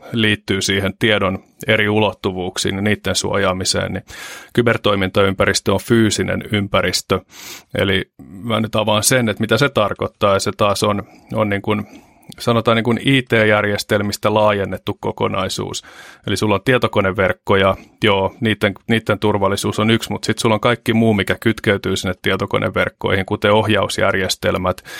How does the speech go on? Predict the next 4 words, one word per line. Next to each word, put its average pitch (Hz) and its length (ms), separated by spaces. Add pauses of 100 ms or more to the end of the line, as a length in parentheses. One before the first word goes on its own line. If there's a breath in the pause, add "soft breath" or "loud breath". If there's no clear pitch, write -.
(280 loud breath)
elintarvikkeiden 101 800
kuljetus, 104 500
logistiikka, 104 1080
liikenne, 101 640